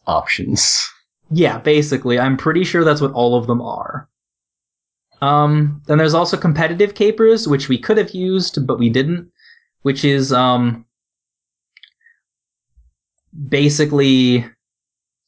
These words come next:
Speaker 2: um, oh, instead of having a total mischief motes, you all get separate mischief motes, and the
Speaker 1: Huh.
Speaker 2: one, one with the most at the end wins.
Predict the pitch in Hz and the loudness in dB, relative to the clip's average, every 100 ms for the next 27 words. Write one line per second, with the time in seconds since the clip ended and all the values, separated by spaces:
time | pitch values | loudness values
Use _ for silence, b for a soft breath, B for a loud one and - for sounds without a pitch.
0 | _ 123 123 123 131 131 131 131 131 - | _ -2 0 2 2 2 4 2 2 -4
1 | _ _ _ _ _ _ _ b b _ | _ _ _ _ _ _ _ b b _
2 | - 190 147 139 175 180 180 180 160 160 | -4 0 2 2 2 2 2 0 0 -2
3 | 143 147 143 143 165 170 190 175 185 - | -2 -2 0 2 2 0 -2 0 -2 0
4 | 127 120 113 - 123 120 151 156 151 151 | 0 0 -2 -2 -2 -2 -2 -2 -2 -2
5 | 165 170 - - - _ _ _ _ 120 | -2 -2 -4 -8 -10 _ _ _ _ -4
6 | 120 117 117 123 - 123 120 123 107 123 | 0 0 0 -2 -8 -2 2 6 6 4
7 | - 127 123 120 120 120 - 120 117 110 | 2 0 0 0 -2 -2 -4 -2 -2 0
8 | 113 135 - - | 0 0 -4 -14